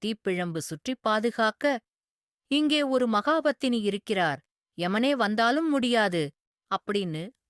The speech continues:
அக்னி பகவான் எச்சரித்தார். பூந்ததி பூஜையில் ஆர்வமாக, அப்போது ஒரு காகம் வருது,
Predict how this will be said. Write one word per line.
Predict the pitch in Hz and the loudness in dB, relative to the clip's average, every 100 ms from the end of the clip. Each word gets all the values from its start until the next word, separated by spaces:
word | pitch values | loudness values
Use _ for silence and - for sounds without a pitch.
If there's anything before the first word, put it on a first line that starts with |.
| 202 | -2
அக்னி | 220 254 208 | 0 -2 -2
பகவான் | 156 175 165 156 226 | -2 -2 0 -2 -2
எச்சரித்தார். | 220 - 202 170 - 143 123 107 _ - | -6 -6 -6 -6 -6 -4 -4 -8 _ 0
பூந்ததி | 320 359 339 247 202 180 233 - | 2 4 2 2 -2 -4 -10 -6
பூஜையில் | 202 320 320 311 254 190 - | 0 0 2 0 0 -4 -8
ஆர்வமாக, | 135 160 196 208 208 208 208 240 165 156 _ _ _ _ _ _ | -6 -4 -2 -4 -2 -2 0 0 -2 -4 _ _ _ _ _ _
அப்போது | 131 143 - 240 262 285 | -12 -12 0 2 2 2
ஒரு | 233 170 - | -2 -2 -4
காகம் | 156 175 202 190 | -2 -2 -2 -4
வருது, | 139 143 170 262 | -4 -4 -4 -6